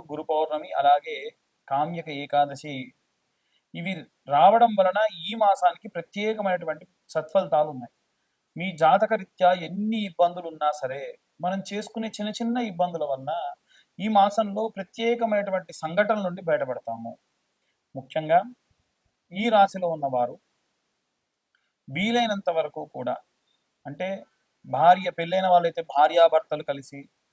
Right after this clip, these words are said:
ఒకవేళ సంతానం ఉన్నవారైతే, అంటే భార్యాభర్తలతో పాటు సంతానం ఉంటే, ఒకవేళ మీ భార్య మీతో రాలేకపోతే, మీ కూతురుతో గాని, మీ కొడుకుతో గాని, నవగ్రహాల దేవాలయంలో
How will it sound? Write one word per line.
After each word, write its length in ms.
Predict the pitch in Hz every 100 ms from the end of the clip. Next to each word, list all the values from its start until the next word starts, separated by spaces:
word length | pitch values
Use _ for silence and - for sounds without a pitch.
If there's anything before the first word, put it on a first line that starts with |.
| _ _ _ -
ఒకవేళ 380 | 139 165 175 175 156 147 - _ _ -
సంతానం 680 | - 156 175 190 190 185 175
ఉన్నవారైతే, 720 | 170 165 165 165 160 151 - - _
అంటే 180 | 135 160 - _
భార్యాభర్తలతో 840 | 123 131 156 165 160 - 156 151
పాటు 160 | 151 160
సంతానం 460 | 143 139 151 147 143
ఉంటే, 220 | 139 202 294 - _ _
ఒకవేళ 320 | 170 185 185
మీ 160 | 185 185 143
భార్య 320 | 135 170 202
మీతో 240 | 190 170 175
రాలేకపోతే, 600 | 156 160 165 151 151 147 160
మీ 140 | 156
కూతురుతో 500 | - 147 160 156 156
గాని, 200 | 156 156 190
మీ 120 | 175
కొడుకుతో 420 | - 135 131 135
గాని, 260 | 131 123 120 _ _ _ _ _ _ _ _ _ _ 127
నవగ్రహాల 760 | 131 131 196 196 214 196 202 196
దేవాలయంలో 800 | 147 143 151 147 135 127 120